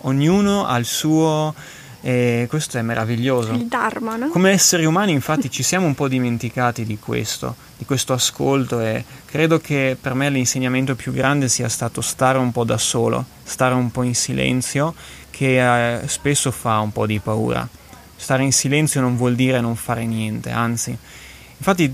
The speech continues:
Speaker 1: vorrei tornare all'ultima, alla prima domanda che abbiamo fatto per concludere, ed è, una volta che tu hai imparato tutte queste cose, no? Come dicevamo, vogliamo leggere di più, vogliamo capire di più, vogliamo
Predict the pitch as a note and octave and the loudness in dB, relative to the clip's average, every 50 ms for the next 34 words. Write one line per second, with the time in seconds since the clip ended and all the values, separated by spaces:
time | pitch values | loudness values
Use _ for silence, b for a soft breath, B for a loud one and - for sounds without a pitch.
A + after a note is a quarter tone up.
0 | - - - D3 C3+ D3+ D#3+ D#3+ D#3 - D#3 D3+ D3+ D3+ D3 C#3+ C#3 C3+ C#3 D3 | -2 -8 -4 0 2 2 4 2 2 2 0 0 2 2 2 2 2 2 2 0
1 | D3 - - C#3 C3 B2+ B2 A#2+ A#2 A2+ A2+ A2+ A2 A2 A#2 B2 A#2 - B2 A#2+ | 0 0 -2 0 0 2 2 2 2 2 0 0 -2 -2 -4 -6 -4 -2 0 0
2 | A#2 - E3 F#3+ F3 C#3+ B2+ B2 B2+ B2 A#2+ A2+ A2+ G#2+ - A2+ A2+ A2 A2 A2+ | 2 2 4 4 4 4 4 4 4 4 4 2 0 0 0 -2 0 0 0 0
3 | A2+ - - A#2+ A2+ A2 - A#2 A2+ B2+ B2+ - - - A#2 A#2 A#2 - B2 B2 | -2 -2 0 2 0 2 0 -4 -4 -6 -6 -6 -4 -4 -4 -4 -4 -4 -4 -2
4 | B2 A#2+ A#2+ A#2+ A#2+ A#2+ A#2+ A#2+ A#2 A#2 A#2 A#2+ A#2+ B B B B B B B | -2 0 0 0 0 2 2 2 2 2 2 0 -2 B B B B B B B
5 | B - - - - - - - - - D3+ D#3+ E3+ F3 G3+ A3 A3+ G3+ - D#3 | B -20 -20 -20 -20 -20 -20 -12 -4 0 2 4 4 4 4 2 2 2 0 -2
6 | C3+ - C3+ B2 - - C#3+ C#3+ C#3 A#2+ A2+ G#2+ - A#2 A2 G#2+ G#2 G#2 A2+ - | -2 -2 -4 -4 -4 0 2 2 4 4 2 0 0 -2 -2 -2 -2 -4 -6 -6
7 | A2 - A#2+ A2+ - - A2 G#2 - - G#2+ A2+ A#2 A2+ A#2 A#2 A#2 B2+ - - | -6 -6 -4 -4 -6 -6 -6 -6 -4 -2 -2 -2 -2 -4 -6 -8 -10 -12 -10 -6
8 | B2 A#2+ B2 C3 C3 - A#2 A#2 A2 A2 - - A#2+ A2+ A#2 A#2+ A#2 A2+ A2 G#2+ | -4 -2 -2 -2 -4 -4 -4 -4 -2 -2 -4 -4 -2 0 2 2 4 4 2 2
9 | G#2+ A2 A2 A2+ A2 A2+ A2 G#2+ G#2+ G#2+ G#2+ A2 A#2 A#2 G#2+ G#2 G#2 G#2 - - | 0 0 0 2 2 2 2 2 2 2 2 0 0 0 0 0 -2 -4 -4 0
10 | - C3+ C#3 C3 A#2 A2+ A2 G#2+ A2 A2 G#2+ G#2+ G2+ - - G#2+ - B2 B2+ C#3 | 2 2 4 4 4 2 2 2 2 2 0 0 -2 -4 -6 -6 -4 -2 0 0
11 | C#3 C3 A#2 A2+ A2 - - C3+ D3 D3 C#3 A#2+ A#2 A2 A2+ A#2 A#2 A#2 A2+ A2+ | 2 2 0 0 -2 -2 0 2 4 4 4 4 2 2 2 0 0 2 0 0
12 | A2+ | -2